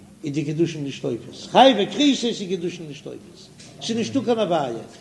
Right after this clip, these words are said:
ווי איז אבער ביי חייב עליו? די קידושין זענען תופת. זיי וואוינען מיט איר, טאר ער נישט. אבער ער גייט, דארף זיי האבן, די, די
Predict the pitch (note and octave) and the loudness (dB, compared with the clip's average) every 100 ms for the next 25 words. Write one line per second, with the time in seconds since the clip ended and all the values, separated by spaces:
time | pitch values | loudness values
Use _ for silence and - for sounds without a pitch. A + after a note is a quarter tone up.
0 | - - - G3 A#3 F#3 A3 G#3 F#3+ D#3+ | -20 -20 -2 2 2 4 4 4 2 2
1 | F#3 F3+ D#3+ D#3 C#3+ B2+ C3+ - - - | 2 2 0 2 0 -2 -8 -16 -18 -20
2 | - - - - C#3+ E3+ F#3+ A3+ A3 A3 | -20 -20 -20 -18 -6 -2 -2 -4 -6 -4
3 | G3 A3 G#3 G#3 E3 C#3+ D#3+ G#3+ D#4 C#4 | -2 -2 0 -2 -2 -6 4 8 8 6
4 | G3 F#3 F#3 F#3+ F#3+ F#3 - D#4 D#4+ C#4+ | 0 -4 -4 -2 0 -2 4 6 6 4
5 | G#3 - C3+ B2 A2 A2 - D3 B2+ F#2+ | 2 0 -8 -10 -12 -14 -16 -16 -14 -14
6 | E2+ - - - - - - - A#3 G#3+ | -16 -18 -20 -20 -20 -20 -16 4 6 8
7 | F#3 F3+ E3 D#3+ D#4 C4 - - - - | 6 4 2 6 8 6 2 -12 -18 -20
8 | - _ _ - - - - - - G3+ | -20 _ _ -20 -20 -18 -18 -16 -6 2
9 | A#3 A3+ - B3 A3+ F3 E3+ D#3+ F3 D3+ | 2 2 0 0 0 -2 -6 -2 -2 -4
10 | D#3 | -8